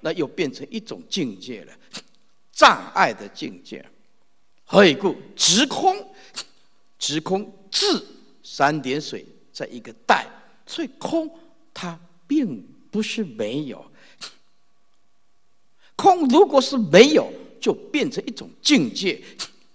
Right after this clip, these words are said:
执着的境界。空如果是没有，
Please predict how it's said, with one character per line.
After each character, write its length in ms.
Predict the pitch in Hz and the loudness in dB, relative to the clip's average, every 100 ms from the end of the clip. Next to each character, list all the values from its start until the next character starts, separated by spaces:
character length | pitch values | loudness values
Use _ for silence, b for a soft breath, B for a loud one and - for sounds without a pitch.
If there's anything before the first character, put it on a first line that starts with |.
| _ _ 123 123 | _ _ -14 -4
执 400 | - 143 185 277 | 0 2 2 2
着 160 | 208 | 0
的 80 | 156 | 0
境 320 | 123 202 127 | -2 -6 -6
界。 220 | - 131 - b b b - | -8 -12 -12 b b b 0
空 260 | - 370 | 2 2
如 140 | 311 285 | -2 0
果 120 | 277 | 0
是 160 | - | 0
没 220 | 262 247 | 2 4
有， 140 | 277 | 4